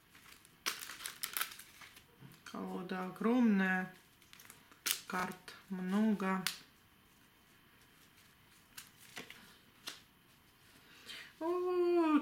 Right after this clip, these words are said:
тут зелье подмешивали однозначно, или пьянство, э, как правило, рюмку это либо пьянство, либо зелье подмешивали, давали.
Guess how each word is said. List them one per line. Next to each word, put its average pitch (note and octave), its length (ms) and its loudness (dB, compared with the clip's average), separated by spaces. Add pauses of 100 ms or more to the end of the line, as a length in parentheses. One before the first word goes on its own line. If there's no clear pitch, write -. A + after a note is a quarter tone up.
тут D#4 360 2
зелье A3 640 4
подмешивали G#3 1000 2
однозначно, G#3+ 1080 4
или G#3 120 4
пьянство, D4+ 960 2 (340)
э, A#3 220 4
как A#3 280 2
правило, A3+ 520 4
рюмку A3+ 400 4
это G#3 220 0
либо F3 300 -2
пьянство, C#4+ 680 2
либо A3+ 380 6
зелье A3 540 6
подмешивали, G#3 880 2
давали. A#3 640 2